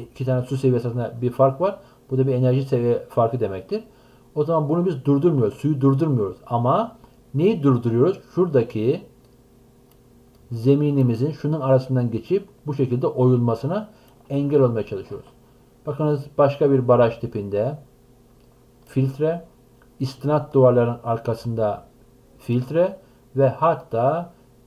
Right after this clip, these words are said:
yeraltı yol drenajlarında kullanacağımız, yani şu dışarıda kullanacağımız malzeme yine filtre olarak isimlendiriliyor. Sağlanması gereken koşulları söylemiştik.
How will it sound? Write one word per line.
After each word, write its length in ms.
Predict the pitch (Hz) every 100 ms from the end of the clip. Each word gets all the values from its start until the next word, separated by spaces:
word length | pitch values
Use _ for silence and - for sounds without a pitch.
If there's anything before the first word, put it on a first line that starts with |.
| -
yeraltı 840 | 127 165 160 135 113 - 139 175 - _ _ _ _ _ _ _ _ _ _ _ _ -
yol 360 | 147 156 139
drenajlarında 600 | 120 117 113 107 113 110 147
kullanacağımız, 760 | - 131 120 113 107 101 95
yani 160 | 113 101
şu 200 | - 127
dışarıda 340 | 110 117 113
kullanacağımız 480 | 113 107 101 101 104
malzeme 380 | 120 113 113 127
yine 300 | 123 175 - _ _ _
filtre 500 | _ - 165 135 127
olarak 400 | 117 110 147 160 -
isimlendiriliyor. 760 | 131 127 123 120 113 107 95 87 - _ _ _ _
Sağlanması 580 | - 131 127 135 139 135
gereken 380 | 135 113 107 110
koşulları 480 | - 127 117 110 165
söylemiştik. 600 | - 151 120 98 -